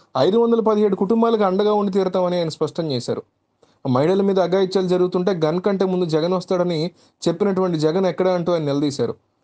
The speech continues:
జగన్ ఇంట్లో ఇలాంటి ఘటనలు జరిగితే స్పందించరా అంటూ ఆయన తీవ్ర వ్యాఖ్యలు చేశారు. లేని దిశా చట్టం వల్ల హత్య చేసిన నేరస్తులకు ఇరవై ఒక్క రోజుల్లో బెయిల్ వస్తోందని, నిర్భయ చట్టం ప్రకారం కేసులు పెట్టి ఉంటే బెయిల్ వచ్చేది కూడా కాదన్నారు.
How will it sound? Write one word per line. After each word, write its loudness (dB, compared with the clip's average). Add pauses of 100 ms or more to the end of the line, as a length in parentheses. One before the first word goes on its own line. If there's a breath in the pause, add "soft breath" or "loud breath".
(200)
జగన్ 2
ఇంట్లో 0
ఇలాంటి 0
ఘటనలు 0
జరిగితే 0
స్పందించరా -2
అంటూ -2
ఆయన 0
తీవ్ర 0
వ్యాఖ్యలు -2
చేశారు. -4 (760)
లేని 4
దిశా 2
చట్టం 0
వల్ల 2
హత్య 0
చేసిన 0
నేరస్తులకు 0
ఇరవై 2
ఒక్క -2
రోజుల్లో 0
బెయిల్ 0
వస్తోందని, -2 (360 soft breath)
నిర్భయ 2 (120)
చట్టం 0
ప్రకారం 0
కేసులు 0
పెట్టి -2
ఉంటే 0
బెయిల్ 0
వచ్చేది 0
కూడా 0
కాదన్నారు. -2